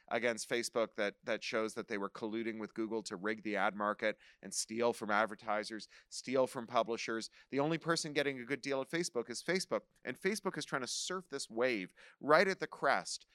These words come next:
of being nearly so useless that you'll leave,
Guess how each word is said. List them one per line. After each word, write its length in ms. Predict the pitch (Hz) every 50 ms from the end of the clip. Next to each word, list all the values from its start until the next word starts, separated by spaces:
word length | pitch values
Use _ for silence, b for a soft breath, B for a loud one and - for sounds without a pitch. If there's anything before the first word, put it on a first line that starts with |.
| b b b
of 180 | - 123 - -
being 380 | 143 135 131 127 127 131 135
nearly 460 | 147 170 190 196 202 190 185 180 170
so 380 | 156 - - - 160 147 139 139
useless 800 | 131 120 135 139 - - - 95 87 78 - - - - - - _ _ _ _ _ -
that 140 | 131 123 104
you'll 220 | 127 127 120 120
leave, 560 | 131 156 165 139 101 87 78 71 - - -